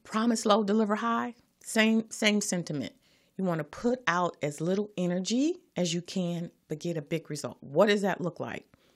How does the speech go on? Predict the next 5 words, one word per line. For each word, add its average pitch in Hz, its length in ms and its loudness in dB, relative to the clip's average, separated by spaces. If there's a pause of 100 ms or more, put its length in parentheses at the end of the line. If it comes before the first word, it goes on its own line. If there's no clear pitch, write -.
(220)
Well, 151 560 0
how 202 280 -2
about 196 460 -2
if 170 460 -2 (520)
you 160 840 -2